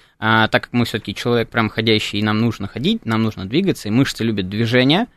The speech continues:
связки любят стабилизировать сустав, и тем самым движение должно быть.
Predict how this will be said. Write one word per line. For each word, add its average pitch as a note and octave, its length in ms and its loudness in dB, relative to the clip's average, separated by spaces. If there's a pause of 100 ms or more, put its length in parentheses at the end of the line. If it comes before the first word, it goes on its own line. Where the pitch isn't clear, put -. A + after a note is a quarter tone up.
(200)
связки B2+ 400 2
любят G2+ 220 -2
стабилизировать E3+ 720 -2
сустав, D3 500 -4
и A#2 80 -12
тем G#2+ 220 -6
самым E3+ 340 2 (340)
движение C3 440 4
должно C3 420 4
быть. B2+ 260 2